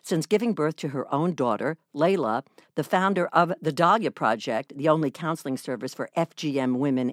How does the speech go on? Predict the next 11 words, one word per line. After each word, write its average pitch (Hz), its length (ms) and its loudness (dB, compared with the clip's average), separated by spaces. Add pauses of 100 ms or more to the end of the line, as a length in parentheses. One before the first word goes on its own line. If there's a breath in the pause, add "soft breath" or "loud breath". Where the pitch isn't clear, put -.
in 123 280 -2
Europe, 143 520 -2 (260 loud breath)
made 269 220 4
it 294 100 0
her 254 120 2
mission 240 480 4
to - 180 -10
fight 196 240 2
against 202 400 0 (100)
female 147 460 -2 (160)
genital 127 480 -2